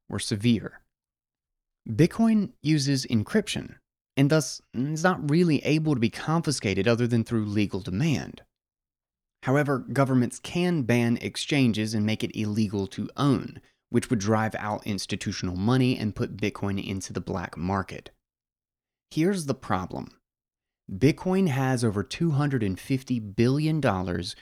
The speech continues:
in market capitalization. Two publicly traded companies on major exchanges,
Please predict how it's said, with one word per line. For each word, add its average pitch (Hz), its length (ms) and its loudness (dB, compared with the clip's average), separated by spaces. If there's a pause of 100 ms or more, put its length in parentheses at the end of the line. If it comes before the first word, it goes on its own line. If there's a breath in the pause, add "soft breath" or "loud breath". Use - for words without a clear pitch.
(160 soft breath)
in 98 160 -2
market 98 400 -2
capitalization. 95 1040 -6 (640)
Two 175 300 2
publicly 147 560 -2
traded 117 420 -2
companies - 640 -4
on 107 280 -2
major 139 440 2
exchanges, - 840 -2